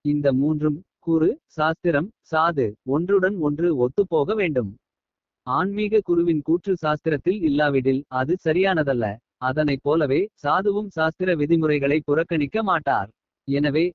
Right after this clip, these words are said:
தபஸ்ய என்றால், சாஸ்திரங்கள், ஆன்மீக குரு மற்றும் சாதுக்களின் கட்டளைகளை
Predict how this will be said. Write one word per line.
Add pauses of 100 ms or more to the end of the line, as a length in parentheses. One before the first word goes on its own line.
(160)
தபஸ்ய
என்றால், (160)
சாஸ்திரங்கள்,
ஆன்மீக
குரு
மற்றும் (120)
சாதுக்களின்
கட்டளைகளை